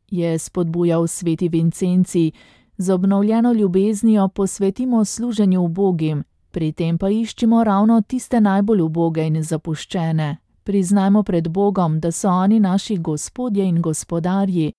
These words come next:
in da nismo vredni, da bi jim nudili svoje ponižne usluge.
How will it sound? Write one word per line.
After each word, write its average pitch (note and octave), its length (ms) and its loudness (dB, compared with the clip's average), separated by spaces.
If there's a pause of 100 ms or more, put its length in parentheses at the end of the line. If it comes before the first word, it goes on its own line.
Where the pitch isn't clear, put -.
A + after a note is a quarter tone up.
(140)
in G3 180 4
da F#3+ 120 2
nismo G3+ 460 4
vredni, F3+ 460 2
da D#3 160 -4
bi D#3+ 140 -4
jim D#3 220 -2
nudili G#3 420 0
svoje F3+ 440 -4
ponižne F3 520 -2
usluge. D3+ 560 -6